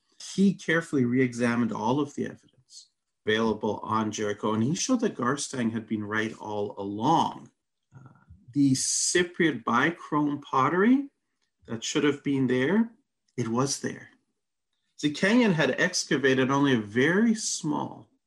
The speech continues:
very small section of town. I think it was twenty-six foot by twenty-six foot excavation area.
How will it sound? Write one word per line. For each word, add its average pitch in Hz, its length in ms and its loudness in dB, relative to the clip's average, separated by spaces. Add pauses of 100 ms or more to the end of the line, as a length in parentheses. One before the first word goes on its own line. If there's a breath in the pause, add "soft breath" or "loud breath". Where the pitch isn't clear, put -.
(220)
very 247 180 6
small 156 260 0
section 117 340 -4
of - 40 -18
town. 107 200 -4
I 107 40 -12 (260 soft breath)
think 160 100 -2
it - 0 -
was 147 140 2
twenty-six 160 640 0
foot 139 300 -2
by 131 80 -2
twenty-six 131 600 -2
foot - 240 -2
excavation 117 680 -2
area. 110 420 -4